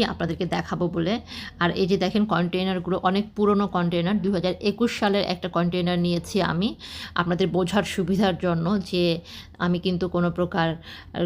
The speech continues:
বানানো কেনা দই ব্যবহার করছি না আসলে। আর এটা আমি দুই হাজার চব্বিশ সালে নিয়েছি, তবে সেটাও মার্চ মাসের। এই কন্টেইনারে আমি আগে থেকেই এক চা চামচ পরিমাণ হোয়াইট ভিনেগার অর্থাৎ সাদা সিরকা নিয়ে রেখেছি।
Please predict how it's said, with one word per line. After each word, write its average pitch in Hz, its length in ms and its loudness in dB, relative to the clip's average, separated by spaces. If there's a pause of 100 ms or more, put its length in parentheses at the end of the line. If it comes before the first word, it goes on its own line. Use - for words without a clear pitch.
(480)
বানানো 180 400 2
কেনা 180 320 0
দই 180 220 0
ব্যবহার 175 280 0
করছি 185 400 -2
না 190 140 4
আসলে। 175 380 0 (540)
আর 170 140 4
এটা 185 220 2
আমি 185 160 2
দুই 190 180 2
হাজার 180 240 0
চব্বিশ 202 400 2
সালে 190 220 2
নিয়েছি, 180 300 0 (100)
তবে 165 220 2
সেটাও 180 400 0
মার্চ 170 360 2
মাসের। - 420 -6 (960)
এই 214 120 6
কন্টেইনারে 214 680 2
আমি 220 180 4 (120)
আগে 175 240 -2
থেকেই 208 360 -6 (260)
এক 185 280 2
চা 233 100 -4
চামচ 214 340 2
পরিমাণ 190 400 0
হোয়াইট 180 420 0
ভিনেগার 196 460 2
অর্থাৎ 226 280 -4
সাদা 180 380 -2
সিরকা 185 440 -4 (400)
নিয়ে 185 220 2
রেখেছি। - 480 -8